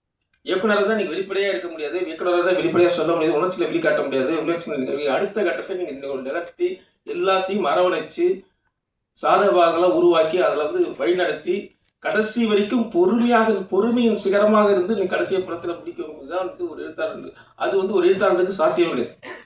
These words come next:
அதுவும் ஒரு பெண்ணா இருந்து ஒரு முதல் படத்தை இவ்வளவு சிரமங்களை கொண்டு அவங்க இயக்கி இது வெளியே வரும்போது அப்படிங்கிறது மிக மிக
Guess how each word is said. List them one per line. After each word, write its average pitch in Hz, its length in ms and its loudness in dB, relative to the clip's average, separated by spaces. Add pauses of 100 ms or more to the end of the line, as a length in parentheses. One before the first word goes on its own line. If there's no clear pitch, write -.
(800)
அதுவும் 220 260 4
ஒரு 175 160 4
பெண்ணா 233 460 4
இருந்து 190 380 2 (920)
ஒரு - 100 -6
முதல் 185 240 -2
படத்தை 185 340 -2 (200)
இவ்வளவு 147 340 -4
சிரமங்களை 190 460 0
கொண்டு 170 360 -2 (560)
அவங்க 143 240 -2 (140)
இயக்கி 175 500 -2 (240)
இது 131 260 -6
வெளியே 180 220 2
வரும்போது 160 400 0
அப்படிங்கிறது 135 500 -2 (580)
மிக 175 180 2
மிக 180 220 0